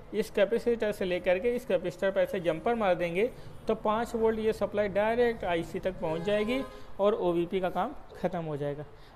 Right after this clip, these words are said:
अगर आप चाहें तो ओवीपी को लगा भी सकते हैं, नहीं तो mostly इसको ज़्यादातर जंपर की तरह यूज़ करते हैं, क्योंकि ये एक fusible आईसी होती है। ये आईसी इसीलिए लगाई जाती है कि हमारे mobile phone में, जैसे पहले जितने भी मोबाइल फ़ोन आते थे,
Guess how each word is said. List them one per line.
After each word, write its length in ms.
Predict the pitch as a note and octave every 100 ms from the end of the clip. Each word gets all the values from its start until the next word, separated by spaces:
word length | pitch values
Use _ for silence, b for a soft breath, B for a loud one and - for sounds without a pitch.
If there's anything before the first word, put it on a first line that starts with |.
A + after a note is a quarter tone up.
| B
अगर 220 | F3 G3
आप 120 | G3+
चाहें 320 | G3 F#3+ G#3 G#3+
तो 100 | G#3+
ओवीपी 380 | F3+ F3+ G#3+ G3
को 140 | F#3+
लगा 280 | F3 D3+ E3
भी 120 | G#3+
सकते 360 | G#3+ G#3+ - A#3+
हैं, 140 | C#4
नहीं 200 | C#4 G3+
तो 100 | G3+
mostly 320 | F#3+ E3 - G#3
इसको 260 | G3+ G3
ज़्यादातर 320 | F3 E3+ F3 F3
जंपर 340 | D#3+ D#3 F3+
की 80 | F3
तरह 300 | F3+ F#3 G#3+ B B B F#3+
यूज़ 240 | F3+ -
करते 260 | G3+ G3+ A3+
हैं, 180 | A3+ C#4+ - - -
क्योंकि 220 | G3 G3+
ये 180 | F3+ G#3+
एक 100 | A3
fusible 520 | - D#3 E3 F#3+ F#3+
आईसी 320 | D#3 D#3 G#3+
होती 320 | G#3+ G3+ A3
है। 120 | A#3+ G3+
ये 140 | F#3+
आईसी 340 | F3+ E3+ G3+ E3
इसीलिए 280 | D#3+ G#3+
लगाई 300 | A3+ A3+ A3+
जाती 320 | A3+ A3 A#3 A#3+
है 120 | C4+ - B B
कि 80 | F#3+
हमारे 420 | F3 F#3 F#3+ B3+
mobile 480 | A3+ G#3 F#3+ G3 -
phone 260 | - F#3+ F3
में, 300 | F#3+ - - - - - - - - - - D3+
जैसे 280 | F3+ G3+ A#3
पहले 380 | G#3 E3 A3 A3+
जितने 260 | A3 A3
भी 120 | A3+ A#3
मोबाइल 380 | G#3+ F#3+ F#3 G3+
फ़ोन 180 | G3+ F#3+
आते 260 | E3+ F3+
थे, 180 | F3